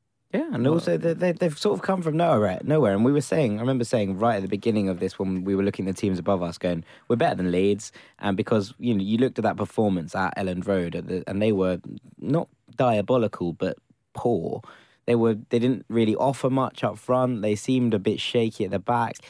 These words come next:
Speaker 1: And, you know, much as they sing about Pontus Jansson being magic, he has done wonders in their defence. He
Speaker 2: Mm.
Speaker 1: has, you know, really proved himself to be a Premier League player. And I suppose that, you know, what Leeds fans will be worried about is if that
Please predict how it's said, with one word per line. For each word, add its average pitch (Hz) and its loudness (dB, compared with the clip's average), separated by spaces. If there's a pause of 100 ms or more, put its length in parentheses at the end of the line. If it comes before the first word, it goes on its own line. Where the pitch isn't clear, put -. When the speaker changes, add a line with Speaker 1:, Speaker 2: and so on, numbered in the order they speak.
(280)
Speaker 1:
And, 104 0 (340)
you 113 -4
know, 95 0 (240)
much 113 -2
as 113 0
they 113 0
sing 127 -2
about 95 -2
Pontus 98 -4
Jansson 95 -4
being 92 -2
magic, 92 -6
he 117 0
has 110 -2 (140)
done 104 -2
wonders 107 0
in 92 -4
their 90 -4
defence. 92 -2
He 85 2
Speaker 2:
Mm. 110 2
Speaker 1:
has, 107 -4 (540)
you 117 -2
know, 98 0
really 113 0
proved 104 -4
himself 95 -2
to - -18
be 95 0
a 87 -2
Premier 95 -2
League 90 -2
player. 92 0
And 85 -4
I 90 -2
suppose 110 0
that, 90 -2 (480)
you 101 0
know, 90 2
what 90 2
Leeds 101 2
fans 85 -2
will 87 -2
be 90 2
worried 90 2
about 80 0
is 85 -6
if 92 -8
that 87 -4